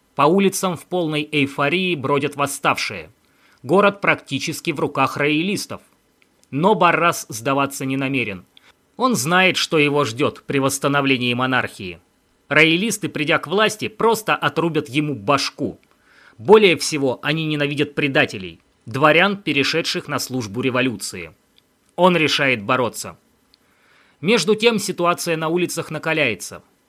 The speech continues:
Роялисты начинают готовиться к утренним боям. Они скапливаются на ближайших к конвенту улочках.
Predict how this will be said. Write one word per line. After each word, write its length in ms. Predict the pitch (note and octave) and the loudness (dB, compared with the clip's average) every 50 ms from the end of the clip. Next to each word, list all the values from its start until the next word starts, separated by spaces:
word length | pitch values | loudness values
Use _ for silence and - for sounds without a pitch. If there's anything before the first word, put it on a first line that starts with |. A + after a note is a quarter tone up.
| _ _ - | _ _ -2
Роялисты 640 | C#3+ D3 D3 D3+ D3 C#3+ C#3+ F3+ G3+ G3 - F#3+ | 2 4 4 4 4 4 2 0 0 -2 -2 -2
начинают 480 | F#3 F#3 D#3+ - - D#3+ E3 D#3+ D3+ C3+ | -2 -2 -2 -4 -6 -4 -4 -4 -4 -2
готовиться 540 | A#2+ B2+ A#2+ - C#3+ D3+ D#3 - - D#3 C#3 | -2 -2 0 0 0 -2 -2 -4 -4 -6 -6
к 120 | - - | -6 -8
утренним 460 | B2+ G#2+ - B2+ B2 B2 B2 B2 A2+ | -10 -8 -6 -4 -4 -2 -2 -4 -2
боям. 400 | G2+ A#2+ A#2+ A#2+ A2+ G2+ F2+ E2+ _ _ _ _ _ _ - - - - - | -2 -2 0 0 -2 -4 -4 -8 _ _ _ _ _ _ -20 -20 -20 -10 -4
Они 200 | - D3 F3+ A3 | -2 0 0 0
скапливаются 760 | G#3 - - - F#3 G3+ G3 G3 F#3+ F3+ F3+ F3 E3+ - E3+ | -2 -2 2 2 2 2 2 0 0 2 2 0 0 -2 -6
на 100 | D#3 D#3 | -6 -6
ближайших 640 | C3+ C#3 C#3 C3+ A#2+ D#3 E3 F3 - - - F#3 - | -4 -4 -2 -2 -2 -2 -2 0 -2 -2 -4 -4 -6
к 140 | - _ - | -8 _ -6
конвенту 640 | - D3+ C3+ C3 B2+ B2 C#3 C#3+ C#3 C#3 D3+ D3+ - - | -4 -4 -2 -2 -2 -4 -4 -4 -4 -6 -6 -8 -6 -4
улочках. 640 | G#3 F#3 D#3 A#2+ G2 - - - F#2+ - - - | -4 -2 -2 -2 -4 -6 -10 -12 -16 -16 -18 -20